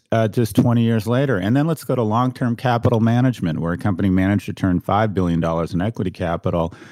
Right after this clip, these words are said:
levered up twenty-seven-fold, and then almost bring down, you know, they said it almost brought down the global economy. No, it didn't. It almost brought down a bunch of counterparties. If we hadn't bailed their asses out.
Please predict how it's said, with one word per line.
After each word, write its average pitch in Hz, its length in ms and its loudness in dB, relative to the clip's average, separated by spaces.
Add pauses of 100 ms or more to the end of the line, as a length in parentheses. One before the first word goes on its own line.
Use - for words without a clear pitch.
(220)
levered 107 360 4
up 101 200 0
twenty-seven-fold, 104 1200 0 (480)
and 101 160 4
then 104 100 4
almost 113 340 4
bring 110 220 2
down, 98 420 0 (100)
you 104 120 0
know, 90 160 0
they 104 140 2
said 151 220 0
it 123 100 4
almost 113 180 2
brought 104 160 0
down 98 200 0
the - 340 -6
global 107 240 0
economy. 117 420 0
No, 139 120 2
it 151 80 -2
didn't. 117 160 0
It 117 60 -2
almost 143 240 -2
brought 113 220 -2
down 110 180 -2
a 98 60 -2
bunch 98 220 -4
of - 60 -14
counterparties. 104 720 -2
If 90 120 -8
we 117 100 -4
hadn't 143 360 -2
bailed 113 280 0
their 151 220 0
asses 82 420 -4
out. 78 380 -4